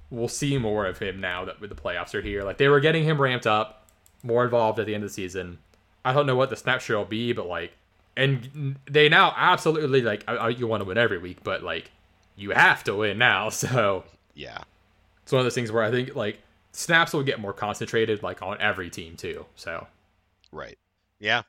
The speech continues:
Speaker 2: I think this will be a fast game. <laughs>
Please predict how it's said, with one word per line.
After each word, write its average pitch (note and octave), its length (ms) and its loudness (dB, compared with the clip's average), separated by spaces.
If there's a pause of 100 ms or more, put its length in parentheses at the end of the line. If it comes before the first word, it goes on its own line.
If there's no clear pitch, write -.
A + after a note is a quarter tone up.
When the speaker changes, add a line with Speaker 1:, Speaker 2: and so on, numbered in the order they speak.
(720)
Speaker 2:
I A#2 100 2
think D#3 200 -6
this D#3+ 180 -2
will D3 100 0
be B2+ 180 -2
a G#2+ 100 2
fast F2+ 400 0
game. E2+ 360 -10 (540)
<laughs> A2 140 -12